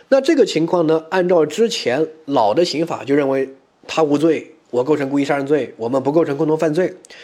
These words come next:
但是刑法发展到后面出现这个划分阶段这个意识和这个阻却事由这个体系之后呢，就不是这样分析的，是这样分析。首先，先分析我，你不要管这个阻却事由，你先分析阶段一。啊，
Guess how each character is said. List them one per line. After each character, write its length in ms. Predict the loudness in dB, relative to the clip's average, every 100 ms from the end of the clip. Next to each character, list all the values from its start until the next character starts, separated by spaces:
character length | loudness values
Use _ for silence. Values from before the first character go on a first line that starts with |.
| -20 -8
但 140 | -2 2
是 120 | 2
刑 220 | 2 0
法 140 | 0 0
发 120 | 0
展 120 | 2
到 100 | 2
后 160 | 2 2
面 180 | 2
出 140 | 0 0
现 180 | 0 2
这 80 |
个 180 | 4 2
划 220 | 2 0
分 200 | 2 -2
阶 260 | -2 -2 2
段 180 | 2 2
这 100 | 2
个 80 | 2
意 160 | 2
识 200 | 0 -2
和 140 | 0 0
这 100 | 2
个 100 | 0
阻 200 | 0 -2
却 160 | 0
事 140 | 0 4
由 120 | 4
这 100 | 6
个 100 | 2
体 180 | 2 -4
系 120 | -2
之 140 | 0
后 160 | 2 2
呢， 180 | 2 -2 -10 -8
就 100 | -4
不 140 | -2
是 80 | 0
这 80 | 0
样 100 | 0
分 180 | -2 -2
析 100 | -4
的， 120 | -6
是 100 | -4
这 80 | 0
样 120 | 0
分 160 | 0 -4
析。 140 | -6
首 160 | -6 -2
先， 300 | 2 2 2 -4 -20 -20 -20 -6
先 240 | 0 2
分 160 | 4 2
析 140 | 4
我， 320 | 4 2 0 -8 -20 -6
你 100 | 0
不 120 | 2
要 100 | 4
管 240 | 2 -2 -4
这 100 | -2
个 80 | -2
阻 160 | -2
却 100 | -2
事 140 | 0 2
由， 320 | 2 2 0 -12 _ _ -12
你 100 | -6
先 220 | -2 0
分 140 | 0 0
析 260 | -2 -4 -2
阶 140 | 0
段 220 | 2 0
一。 280 | 0 -2 -4 -8 _ _ _ _ _ _ _ _ _ _ -6
啊， 240 | -4 -4